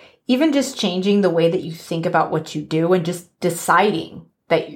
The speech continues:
that you're going to do it and just making that decision can sometimes make you more open to, to seeing opportunities where you can make an impact.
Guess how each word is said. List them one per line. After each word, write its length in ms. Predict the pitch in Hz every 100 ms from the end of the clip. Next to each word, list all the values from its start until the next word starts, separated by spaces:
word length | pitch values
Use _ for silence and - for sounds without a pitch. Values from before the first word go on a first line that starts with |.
| -
that 140 | - -
you're 140 | 180
going 300 | 180 196 214
to 60 | 175
do 280 | 160 185 175
it 200 | - -
and 140 | 165
just 180 | 165 165
making 340 | 185 170 202
that 180 | 190 185
decision 520 | 160 165 170 180 180
can 180 | 180 175
sometimes 800 | 165 214 214 226 208 190 185 - - - - - -
make 320 | 190 190 190
you 500 | 196 196 190 180 185 185
more 340 | 180 185 - -
open 480 | 175 175 180 175
to, 720 | 170 - 180 165 160 160 160 160 - - -
to 100 | 202
seeing 560 | - - 254 220 196
opportunities 800 | - 170 170 165 190 175 165 165 190
where 140 | 180
you 200 | 170 165
can 440 | - - 214 202 190
make 200 | 165 170
an 80 |
impact. 560 | 160 160 165 165 160 -